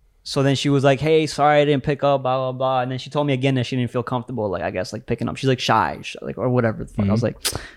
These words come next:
Speaker 1: "Either she's fucking making excuses or she fucking her ex or some shit,
Speaker 2: <laughs>
Speaker 1: blah, blah, blah, whatever." So I, I, I was like, "You know what?" I was like, "You know what?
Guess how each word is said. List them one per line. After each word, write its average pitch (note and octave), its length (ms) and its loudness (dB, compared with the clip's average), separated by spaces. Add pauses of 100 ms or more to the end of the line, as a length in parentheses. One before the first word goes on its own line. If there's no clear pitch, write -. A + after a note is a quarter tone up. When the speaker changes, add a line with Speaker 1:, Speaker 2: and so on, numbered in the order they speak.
Speaker 1:
"Either C#3 180 4
she's F3 160 -6
fucking F3 240 0
making E3 240 4
excuses E3 440 2
or C#3 60 2
she C#3 120 0
fucking C#3+ 280 4
her C3 80 6
ex C3+ 240 4
or C#3 60 0
some C#3 160 2
shit, C#3 380 0
Speaker 2:
<laughs> - 400 -4
Speaker 1:
blah, C3 160 2
blah, C3 160 2
blah, B2+ 200 2
whatever." B2+ 300 2
So E3 160 0
I, F#3+ 100 4
I, G3+ 160 2
I G3+ 260 2
was G#3 140 0
like, F#3+ 140 -6
"You F#3+ 40 -8
know F#3+ 160 0
what?" F#3+ 320 2 (180)
I D3+ 100 -6
was D3 100 -4
like, C#3+ 80 -10
"You D3 60 -6
know D3 100 2
what? D3 240 2